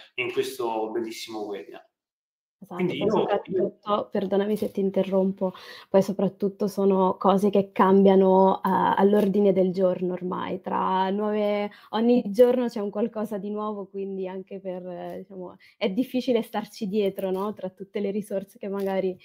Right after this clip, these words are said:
Speaker 2: ci sono online, ma per fortuna ci sei tu che racchiudi, <laughs> diciamo, tutto in un'unica, in un'unica risorsa preziosa, ecco.
Speaker 1: È, è vero, faccio il possibile perché mi spiace quando ricevo delle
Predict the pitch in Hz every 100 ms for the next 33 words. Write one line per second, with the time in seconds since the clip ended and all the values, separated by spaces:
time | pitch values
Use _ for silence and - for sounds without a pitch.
0 | - _ _ _ 220 220 208 226 208 196
1 | 208 202 190 180 - _ 196 - 202 220
2 | 196 190 196 202 196 196 196 214 _ 220
3 | 202 202 202 202 247 - - - 247 247
4 | 240 214 208 208 202 196 196 190 - -
5 | - - 214 208 202 196 190 196 180 180
6 | 180 180 180 190 - - 214 233 233 226
7 | 220 214 208 190 196 190 - 202 196 180
8 | - 180 165 170 - 175 - - 170 233
9 | - 247 - _ _ 403 359 370 139 -
10 | 120 - 160 156 143 147 - 185 147 131
11 | 131 - 127 123 - 135 143 - 160 156
12 | 156 156 170 135 127 127 120 113 117 -
13 | 120 113 120 117 113 110